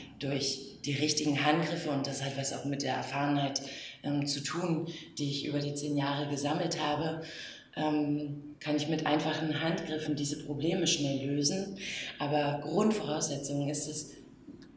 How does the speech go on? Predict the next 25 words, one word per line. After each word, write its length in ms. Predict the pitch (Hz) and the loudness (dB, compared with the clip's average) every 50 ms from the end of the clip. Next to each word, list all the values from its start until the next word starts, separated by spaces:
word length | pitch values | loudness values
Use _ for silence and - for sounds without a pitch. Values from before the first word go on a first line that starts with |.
| - - | -6 -2
dass 180 | 165 151 147 | -2 0 0
ich 100 | 156 - | 0 0
das 160 | - 160 160 | 0 0 -2
Vertrauen 600 | - 160 156 - - 165 170 170 170 156 - - | 0 -2 -2 -2 2 4 6 6 6 6 4 2
bekomme. 260 | - - 135 123 127 131 | 0 -2 -4 -4 -2 -2
Ohne 280 | - 143 143 160 170 | 0 0 0 0 0
Vertrauen 600 | 170 170 - - 165 - - 165 170 170 185 175 | 0 -2 -4 -4 -4 -4 -2 -2 -2 -2 -2 -2
funktioniert 580 | 170 - 160 165 165 - 151 151 151 147 135 147 | -4 -4 -6 -4 -4 -2 0 0 0 0 0 -2
es 140 | - - 135 | -4 -4 -6
nicht. 300 | 127 117 - - - - - - - - - - - - - - - - - - | -6 -6 -6 -10 -10 -12 -14 -14 -12 -10 -8 -8 -8 -8 -8 -8 -10 -12 -12 -8
Das 160 | - 143 - | -6 -2 2
heißt, 420 | 151 151 151 151 151 - - - - - - - - - - - - - - - - - - - - - - - - - _ _ _ - - | 4 4 6 4 4 0 -2 -4 -12 -14 -20 -20 -20 -20 -20 -20 -20 -20 -20 -20 -20 -20 -20 -20 -20 -20 -20 -20 -20 -20 _ _ _ -8 -6
über 180 | 170 160 156 | -2 0 2
diese 200 | 160 151 143 147 | 2 2 2 4
Barriere 640 | 143 147 151 147 156 170 196 202 180 196 196 190 - | 4 4 4 6 6 6 6 6 6 6 4 4 4
müssen 240 | 165 151 143 - 151 | 2 0 0 0 0
wir 60 | 147 | 0
erstmal 320 | 143 143 - 143 139 135 131 | 0 0 0 -2 -2 -2 0
rüber 400 | 156 190 196 196 208 185 156 156 | 0 2 4 6 6 6 6 4
und 60 | 143 | 2
natürlich 960 | 143 143 - - 175 180 180 170 170 170 170 170 170 - - - - - - - | 2 2 0 0 0 0 2 2 2 2 0 -2 -2 -6 -8 -12 -16 -18 -14 -8
funktioniert 460 | - 151 139 - - 143 143 143 143 - | -4 -4 -2 -2 0 2 2 2 2 0
es 160 | - - - | -4 -4 -4
über 160 | - - 143 | -4 -2 -2
ein 320 | 143 135 139 135 131 - | -2 0 0 -2 -2 -4